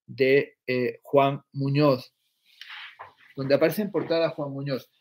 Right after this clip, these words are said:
Ah, este de aquí. Este es el catálogo de la exposición del Museo Patio Herreriano, que acaba de salir, que se titula Tres imágenes o cuatro. La exposición que, que comenté,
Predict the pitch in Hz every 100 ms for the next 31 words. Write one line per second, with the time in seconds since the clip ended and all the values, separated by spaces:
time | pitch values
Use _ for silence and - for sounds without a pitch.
0 | - 202 202 214 226 156 - 180 147 -
1 | - - - _ _ _ _ _ _ _
2 | - _ _ _ _ 165 160 233 208 160
3 | 147 135 160 160 147 160 196 - _ _
4 | _ _ - 139 143 156 156 _ _ _
5 | _ _ _ 127 127 120 - 127 143 123
6 | 170 165 160 185 _ _ _ _ - 135
7 | 135 135 - 156 147 139 147 139 147 131
8 | 135 147 165 151 147 220 233 _ - -
9 | 123 120 135 131 131 123 135 147 160 185
10 | - _ - - 123 147 151 - - 165
11 | 180 - - 143 143 143 160 156 151 -
12 | - 147 147 156 151 117 - _ _ _
13 | _ _ 135 135 151 147 143 156 156 147
14 | 147 127 123 - 151 139 135 143 139 175
15 | 175 214